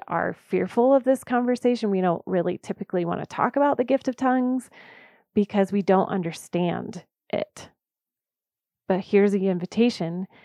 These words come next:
is the Father wants to reveal hidden mysteries. So verse three, "But on the other hand, the one who prophesies speaks to people for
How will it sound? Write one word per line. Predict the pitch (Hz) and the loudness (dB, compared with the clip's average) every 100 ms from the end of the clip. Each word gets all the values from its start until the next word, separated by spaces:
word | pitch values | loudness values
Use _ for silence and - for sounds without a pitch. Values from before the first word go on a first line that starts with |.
| _ - | _ -10
is | 180 | -6
the | 170 | -8
Father | _ 196 202 202 180 170 170 - _ _ _ _ 165 | _ 0 2 2 2 0 -4 -10 _ _ _ _ -4
wants | 175 196 - - - _ _ _ _ _ - | 0 0 -4 -16 -20 _ _ _ _ _ -6
to | 202 | -2
reveal | 170 165 165 185 190 170 165 165 - _ _ _ | -2 -4 -6 -2 2 2 2 -2 -12 _ _ _
hidden | - 196 202 190 196 - _ _ | 0 4 4 2 -2 -8 _ _
mysteries. | 185 185 - - 156 - - - - _ _ _ _ _ _ _ _ _ _ _ _ _ _ _ _ _ _ _ _ _ _ _ _ _ _ _ _ _ _ _ _ _ _ _ _ _ _ _ _ _ _ | -2 0 -2 -6 -6 -6 -14 -20 -20 _ _ _ _ _ _ _ _ _ _ _ _ _ _ _ _ _ _ _ _ _ _ _ _ _ _ _ _ _ _ _ _ _ _ _ _ _ _ _ _ _ _
So | - 175 | -4 0
verse | 185 196 | 2 0
three, | - 190 170 | 0 0 0
"But | 160 180 - | 0 -2 -2
on | 190 | -2
the | 220 | 0
other | 247 214 | 2 2
hand, | 185 165 | 0 -4
the | 165 | -4
one | 165 180 196 | 2 2 2
who | 226 254 | 0 -4
prophesies | - 254 247 202 - 160 165 | -4 -6 -4 -8 -4 -4 -4
speaks | - - 208 - | -10 -10 -10 -8
to | - | -10
people | - - 175 175 | -8 -6 -6 -6
for | 160 | -8